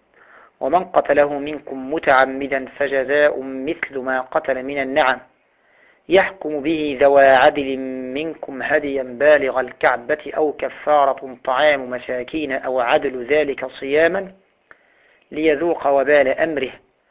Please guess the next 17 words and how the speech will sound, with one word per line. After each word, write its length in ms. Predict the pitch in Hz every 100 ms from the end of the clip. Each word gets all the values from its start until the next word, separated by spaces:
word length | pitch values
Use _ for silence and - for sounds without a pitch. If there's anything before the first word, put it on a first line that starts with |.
| _ _
عفى 240 | 131 165 151
الله 460 | 139 139 139 135
عما 680 | 131 135 131 127 127 123 -
سلف 240 | 143 139 - - -
ومن 240 | 135 135
عاد 320 | 127 156 139
فينتقم 760 | 135 135 127 120 - 160 143 131
الله 380 | 127 135 139 131
منه 380 | 135 131 127 131 _ _ _ _ _ _
والله 560 | 131 123 139 147 131 123
عزيز 480 | 123 123 135 123
ذو 320 | 131 127 123 151
انتقام". 480 | - 139 147 113 - _ _ _ _ _ _ _ _ _ _ _ _ _ _ _ _ _
تكلم 340 | - - 240 185
المصنف 500 | 151 147 180 165 160 - _ _ _ _ _
عن 340 | 120 143 156 - -
الجزاء 680 | 131 120 127 123 151 -